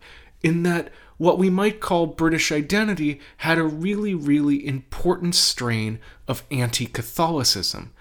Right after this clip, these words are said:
And I'm gonna try to explain that today. Um, one of the big trends that I wanna point out is that as,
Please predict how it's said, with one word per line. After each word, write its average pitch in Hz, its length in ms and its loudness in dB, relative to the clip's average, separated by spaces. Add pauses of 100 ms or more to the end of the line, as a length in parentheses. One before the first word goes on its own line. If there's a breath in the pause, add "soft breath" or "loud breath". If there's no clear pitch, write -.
(340 soft breath)
And 160 180 0
I'm 220 200 4
gonna 208 180 2
try 160 240 -2
to 147 160 2
explain 143 540 0
that 120 260 -6 (300 soft breath)
today. 135 540 -4 (840)
Um, 160 380 4 (320)
one 196 240 4
of 202 160 2
the 185 80 6
big 202 400 -2
trends 120 600 -2 (340 loud breath)
that 147 160 2
I 151 80 2
wanna 135 240 0
point 151 340 -4
out 180 320 -2 (340 loud breath)
is 151 440 2 (160 loud breath)
that 143 480 2
as, 175 480 2